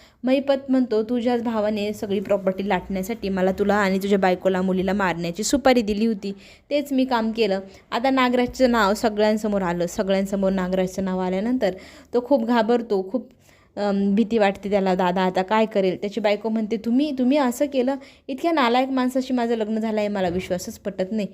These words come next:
सायली म्हणते, "काका, तू असं का केलंस? प्रॉपर्टीसाठी इतके दिवस हा एवढा मोठा खेळ खेळलास तू?" आता प्रतिमासमोरही नागराजचं नाव आलं. सगळं चि-, चित्र क्लिअर झालं. सगळ्यांना कळलं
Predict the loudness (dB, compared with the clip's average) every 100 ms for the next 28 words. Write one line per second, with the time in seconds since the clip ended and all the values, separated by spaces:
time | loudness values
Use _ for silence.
0 | -12 -20 _ -4 0 2 2 0 0 0
1 | -2 -4 -2 -4 -2 -4 -4 -4 -4 -2
2 | -2 0 2 2 0 -14 -20 _ _ _
3 | 4 4 4 0 0 0 -2 0 -2 -4
4 | -2 2 2 2 -2 -12 -20 -4 0 2
5 | 2 2 2 0 -4 -2 -2 0 0 2
6 | 0 -2 -8 -8 _ _ _ -10 -6 -4
7 | -4 -2 0 0 0 0 2 2 2 2
8 | 0 0 0 -2 -2 -4 -2 -2 -2 -4
9 | -4 -2 -2 -2 -4 -8 -8 -8 -8 -8
10 | -8 -6 -2 0 0 -2 -2 -2 -4 -12
11 | -20 _ -6 -2 2 2 2 2 2 2